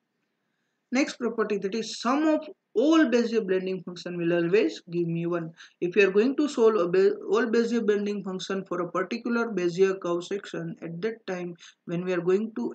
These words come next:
add all the Bezier blending function of that curve section, it will give me always answer is equals to one. That means a k is equals to zero to n Bezier of k comma n of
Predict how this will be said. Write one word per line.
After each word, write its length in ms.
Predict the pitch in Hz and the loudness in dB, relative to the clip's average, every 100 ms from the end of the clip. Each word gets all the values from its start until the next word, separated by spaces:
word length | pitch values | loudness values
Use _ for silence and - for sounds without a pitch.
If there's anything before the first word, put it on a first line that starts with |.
| - | -2
add 260 | 185 202 - | 0 0 -4
all 260 | - 196 233 | 0 0 2
the 100 | 226 | 2
Bezier 380 | 196 190 196 185 | 2 4 4 2
blending 320 | 185 180 180 | -2 -6 -8
function 380 | 170 175 180 180 | -10 -8 -8 -8
of 160 | 165 | -4
that 200 | 180 202 | -4 -4
curve 180 | - 185 | -4 -4
section, 360 | 185 170 170 170 | -4 -8 -8 -8
it 80 | 170 | -8
will 140 | 185 | -6
give 260 | 165 175 175 | -4 -2 0
me 360 | 170 170 185 - | 0 -4 -6 -10
always 600 | 170 170 165 175 233 - _ - | -12 -8 -6 -4 -6 -8 _ -12
answer 360 | 170 165 - | -10 -10 -10
is 160 | 165 165 | -8 -10
equals 280 | - - 160 | -12 -18 -12
to 180 | - 311 _ _ | -8 -8 _ _
one. 280 | 175 175 165 _ - _ - | -10 -10 -10 _ -20 _ -8
That 160 | 170 | -8
means 280 | 170 170 170 | -6 -8 -8
a 80 | - | -10
k 140 | - | -2
is 120 | 175 175 | 0 0
equals 240 | 180 170 | -4 -2
to 160 | 165 151 | -2 -2
zero 280 | 170 226 | -2 -2
to 180 | 240 240 | -2 -2
n 260 | 185 170 165 | -4 -4 -6
Bezier 400 | 170 165 190 208 | -6 -4 -4 -4
of 160 | 185 - | -6 -4
k 140 | 185 185 | -6 -4
comma 280 | 175 170 165 | -8 -8 -8
n 160 | 165 | -8
of 120 | 165 | -10